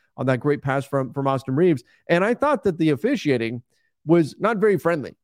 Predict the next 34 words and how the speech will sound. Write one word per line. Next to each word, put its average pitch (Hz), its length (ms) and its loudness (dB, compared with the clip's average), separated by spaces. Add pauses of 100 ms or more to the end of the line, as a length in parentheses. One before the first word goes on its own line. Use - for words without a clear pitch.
to, 147 160 2
to 147 120 -2
Team 151 220 0
U 139 100 2
S 135 120 -2
A, 131 100 0
particularly 185 340 0
at 143 120 -2
the 135 80 -2
rim. 147 320 0
They 127 100 0
were 123 80 -4
calling 143 380 0
a 131 40 0
lot 131 160 0
of 123 140 -2 (960)
you 156 100 -2
know, 113 240 -2
questionable 180 480 0
things. 123 260 -2
They 147 80 0
got 208 200 0
creative 160 420 0 (260)
with 151 180 0
the 151 80 -2
whistles, 180 420 0 (300)
and 165 200 0
still 254 480 0 (480)
Walker 147 280 0
Kessler - 400 -4 (140)
was 147 280 2
an 131 80 -4
impressive 135 600 -4
deterrent 123 460 -6